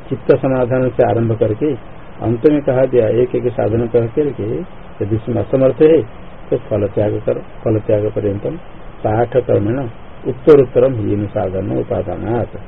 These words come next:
उत्तरोत्तर हीन साधन ग्रहण किया। अभ्यास असमर्थ से भगवत कर्मकारित्व विधानात्, अभ्यास में असमर्थ है तो भगवत के लिए कर्म करो। और भगवत कर्मकारी नाम अज्ञात विज्ञात,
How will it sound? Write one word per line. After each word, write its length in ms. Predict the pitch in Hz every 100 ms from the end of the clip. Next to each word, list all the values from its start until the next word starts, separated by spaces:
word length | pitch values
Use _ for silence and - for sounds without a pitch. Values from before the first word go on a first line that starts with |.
| - - - -
उत्तरोत्तर 540 | 113 - 117 104 131 123
हीन 240 | 113 127
साधन 380 | 123 123 117 123
ग्रहण 200 | 120 117
किया। 280 | 123 117 95 - - - - - - -
अभ्यास 420 | 98 98 139 143 147
असमर्थ 600 | 117 110 - 135 131 -
से 360 | 139 - 185 170
भगवत 400 | 120 120 127 -
कर्मकारित्व 800 | 127 120 113 113 110 107 -
विधानात्, 480 | 104 95 90 110 127 - - - - - 107
अभ्यास 420 | 101 120 117 113
में 160 | 117
असमर्थ 380 | 104 - 127 123 123
है 160 | 139
तो 200 | 143 185 143 - - - -
भगवत 340 | 104 104 101 -
के 60 | 110
लिए 120 | 104
कर्म 280 | 120 120 139
करो। 200 | 143 165 - - - - - - -
और 80 | -
भगवत 400 | 95 110 123 120
कर्मकारी 520 | 113 110 104 104 104
नाम 260 | 98 123 156
अज्ञात 500 | 107 98 107 104 104
विज्ञात, 440 | 120 113 113 147